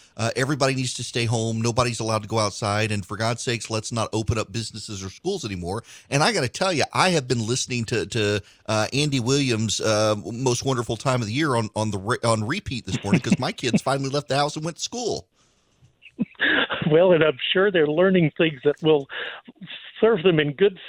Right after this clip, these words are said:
Speaker 2: stead when
Speaker 1: Well,
Speaker 2: they
Speaker 1: they,
Speaker 2: become the
Speaker 1: they,
Speaker 2: leaders
Speaker 1: let,
Speaker 2: of
Speaker 1: let
Speaker 2: this
Speaker 1: me just
Speaker 2: country.
Speaker 1: tell you, my, my kids thankfully don't use bad language, but if they could have, they would have this morning when I woke 'em up to that song that it was the, I, I mean, I was happy to get them out of the house after seven months.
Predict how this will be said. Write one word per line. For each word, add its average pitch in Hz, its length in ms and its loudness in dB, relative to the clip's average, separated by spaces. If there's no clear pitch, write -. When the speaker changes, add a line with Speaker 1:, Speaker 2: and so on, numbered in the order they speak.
Speaker 2:
stead 127 340 -2
when 127 100 -4
Speaker 1:
Well, 123 160 4
Speaker 2:
they - 120 6
Speaker 1:
they, 131 120 0
Speaker 2:
become 151 240 0
the 147 80 0
Speaker 1:
they, 160 120 2
Speaker 2:
leaders 160 180 2
Speaker 1:
let, 165 120 6
Speaker 2:
of 135 60 2
Speaker 1:
let 170 140 4
Speaker 2:
this - 20 0
Speaker 1:
me 208 100 2
just 156 180 4
Speaker 2:
country. 156 200 4
Speaker 1:
tell 117 240 2
you, 123 120 2
my, 143 320 2
my 135 140 4
kids 139 460 -2
thankfully 113 400 0
don't 120 220 -2
use 113 200 -2
bad 107 220 0
language, 98 360 0
but 101 140 0
if 104 100 -4
they 110 120 -2
could 131 240 -2
have, 101 140 -2
they 107 100 2
would 104 160 -2
have 95 100 -4
this 92 160 -6
morning 117 220 -2
when 95 100 0
I 92 60 0
woke 107 260 -2
'em 101 100 0
up - 160 -2
to 104 80 -6
that 98 200 -4
song 92 380 -2
that 90 140 -6
it 92 100 -6
was 95 120 -8
the, 92 180 -4
I, 113 240 2
I - 20 0
mean, 104 180 0
I 127 120 2
was 107 220 -2
happy 135 380 -2
to 92 80 -4
get 90 180 -6
them 95 140 -2
out 90 80 0
of 85 60 -2
the 90 60 -6
house 87 240 -4
after 92 220 -8
seven 85 300 -12
months. - 400 -18